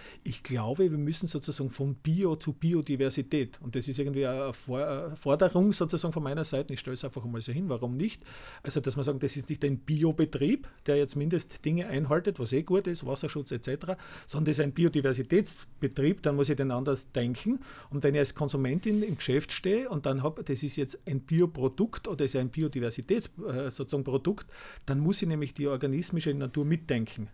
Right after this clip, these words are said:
Ja? Nicht nur, das ist Bio, weil jetzt nicht düngt worden ist, kein Kunstdünger oder was weiß ich, sondern es ist ein Biodiversitätsprodukt und in dem Moment muss ich drüber nachdenken, was heißt denn das? Aha, auf welcher Wiesen hat denn die Kuh gefressen? Ja, wie hat die gelebt?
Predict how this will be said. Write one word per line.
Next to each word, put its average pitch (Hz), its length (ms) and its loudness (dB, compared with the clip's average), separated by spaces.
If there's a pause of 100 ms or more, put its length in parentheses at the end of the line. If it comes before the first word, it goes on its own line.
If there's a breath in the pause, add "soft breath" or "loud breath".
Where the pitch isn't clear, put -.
(100)
Ja? 165 200 -2 (200 soft breath)
Nicht 147 140 -2
nur, 175 80 4
das 151 180 0
ist 135 100 -4
Bio, 185 320 4
weil 139 120 0
jetzt 127 200 -2
nicht 117 140 -2
düngt 190 280 2
worden 156 140 -2
ist, 151 140 -4
kein - 120 -4
Kunstdünger 175 600 0
oder 123 220 0
was 123 160 -4
weiß 113 180 -2
ich, 202 160 0 (260 loud breath)
sondern 165 400 2
es - 180 -4
ist 139 180 -4
ein 127 140 -4
Biodiversitätsprodukt 143 1300 -2 (260 loud breath)
und 131 140 -6
in 139 120 -6
dem 131 180 -2
Moment 160 340 -2
muss 151 160 0
ich 143 80 -4
drüber 131 220 -2
nachdenken, 131 440 -4
was - 200 -10
heißt 185 280 -4
denn 123 80 -4
das? 113 240 -6
Aha, 135 300 -6 (280 loud breath)
auf 113 220 -10
welcher 165 440 -2 (180 soft breath)
Wiesen 139 440 -2
hat 156 140 -4
denn 139 120 -6
die 160 160 -4
Kuh 170 200 -4
gefressen? - 560 -4
Ja, 160 200 -6
wie 127 80 -2
hat 120 100 -2
die 131 80 0
gelebt? - 380 -2